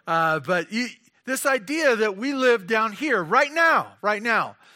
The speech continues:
and that God has us here in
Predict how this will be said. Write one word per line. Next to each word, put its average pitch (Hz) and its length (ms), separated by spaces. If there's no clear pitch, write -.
and 208 340
that 208 260
God 240 240
has 247 380
us 220 220
here 190 480
in 208 480